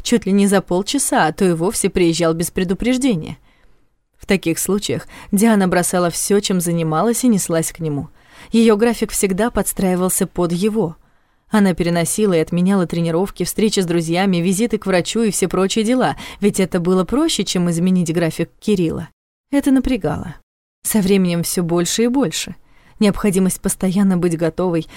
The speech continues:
невозможность расслабиться, сложность планирования вечеров и выходных, когда частенько приходилось сидеть в одиночестве, ожидая звонка или идти куда-то на свой страх и риск,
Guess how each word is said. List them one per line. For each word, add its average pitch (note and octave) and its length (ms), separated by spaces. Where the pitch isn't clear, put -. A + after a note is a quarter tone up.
невозможность G3 640
расслабиться, F#3 720
сложность A#3 760
планирования G3 800
вечеров F3+ 560
и - 20
выходных, F3 540
когда F3 280
частенько F#3 520
приходилось F#3 580
сидеть G3+ 340
в F#3 40
одиночестве, G3 600
ожидая F3+ 340
звонка F3 460
или F3+ 220
идти G#3 160
куда-то G3+ 400
на F3+ 120
свой G3 240
страх F#3 300
и F#3+ 40
риск, G#3+ 240